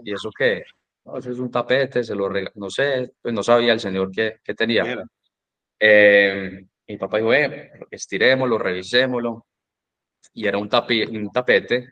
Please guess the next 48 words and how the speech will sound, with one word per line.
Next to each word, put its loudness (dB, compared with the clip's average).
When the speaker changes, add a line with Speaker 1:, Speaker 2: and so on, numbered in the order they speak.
Speaker 1:
de -2
una -6
artista, -8
una -6
maestra -4
colombiana -2
que -6
tiene -8
noventa -2
y -6
un -4
años, -2
nació -4
en -6
mil -6
novecientos -2
treinta -8
y 0
dos, 0
que -8
se -2
llama -2
Olga 2
de 4
Amaral. 0
Y -2
esa 4
señora 4
se 2
ha 8
valorizado 4
demasiado, 0
pues, -6
hoy 0
por 2
hoy 6
esa 2
pieza -4
puede -4
ser -6
una -6
pieza -2
de -2
cuatrocientos, -4
quinientos -8
mil -6
dólares. -2
Speaker 2:
No. -12